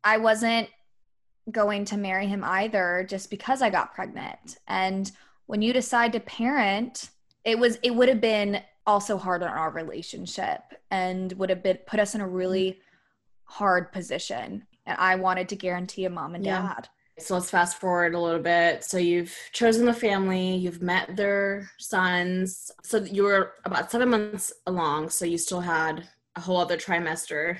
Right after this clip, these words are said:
Speaker 2: before she was gonna arrive.
Speaker 1: Mm-hmm.
Speaker 2: So what did that look like? What did you, your relationship with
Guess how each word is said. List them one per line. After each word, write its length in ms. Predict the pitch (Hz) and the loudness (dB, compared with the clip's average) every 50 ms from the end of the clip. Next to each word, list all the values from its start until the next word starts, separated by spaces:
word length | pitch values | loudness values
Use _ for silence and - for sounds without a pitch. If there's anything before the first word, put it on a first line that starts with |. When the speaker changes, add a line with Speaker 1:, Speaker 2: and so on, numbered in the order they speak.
| - _ | -10 _
Speaker 2:
before 420 | - 208 190 190 185 175 170 170 170 | -6 -6 -6 -4 -6 -4 -4 -4 -4
she 160 | - - 175 | -4 -4 -6
was 120 | 175 165 | -6 -4
gonna 240 | - 175 160 165 170 | -6 -6 -4 -4 -2
arrive. 520 | 170 165 160 143 143 143 156 196 196 - _ - | -2 0 0 0 0 0 -2 -2 -6 -10 _ -12
Speaker 1:
Mm-hmm. 480 | 190 196 196 185 170 196 196 196 202 214 | -8 -6 -4 -4 -4 -4 -4 -4 -4 -2
Speaker 2:
So 260 | 226 220 196 190 190 | 0 2 2 4 4
what 180 | 185 190 202 214 | 4 4 4 4
did 140 | 220 220 | 4 6
that 220 | 226 208 180 185 185 | 4 4 2 2 0
look 200 | 180 185 180 - | -2 -2 -4 -2
like? 240 | 196 180 185 185 185 | 0 2 2 2 0
What 60 | 190 | -4
did 140 | 190 185 - | -4 -4 -8
you, 80 | - _ _ _ - | -14 _ _ _ -12
your 160 | 175 180 175 | -10 -8 -6
relationship 760 | 165 170 170 170 165 165 - - 156 170 - - 170 - - - | -6 -4 -4 -4 -4 -6 -8 -12 -12 -12 -10 -10 -10 -12 -10 -10
with 140 | 160 160 | -12 -12